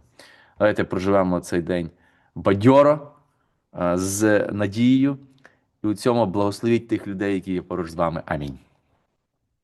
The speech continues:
Дуже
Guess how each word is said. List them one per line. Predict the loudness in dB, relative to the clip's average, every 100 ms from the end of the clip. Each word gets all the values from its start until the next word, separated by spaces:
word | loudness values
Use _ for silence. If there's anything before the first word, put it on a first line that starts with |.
| _ _ _ -20 _ _ _ _ _ _ _ _ _ _ _ _ _ _ _ _ _ _ _ _ _ _ _ _ _ _ _ _ _ _ -4
Дуже | -2 0 -2